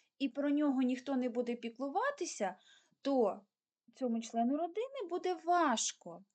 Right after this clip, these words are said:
Він буде часто стомлюватися, хворіти, і тоді не буде злагоди, миру і любові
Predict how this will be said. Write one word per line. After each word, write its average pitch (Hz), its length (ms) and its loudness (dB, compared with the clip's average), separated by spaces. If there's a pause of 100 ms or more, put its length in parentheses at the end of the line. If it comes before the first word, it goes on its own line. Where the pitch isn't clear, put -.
Він 508 180 -10
буде 392 180 2
часто 392 480 0
стомлюватися, 233 1200 0
хворіти, 269 1200 2 (340)
і 311 100 -2
тоді 359 280 -2
не 440 360 -4
буде 247 280 4
злагоди, 247 800 2
миру 240 640 2
і 226 120 -4
любові 302 640 0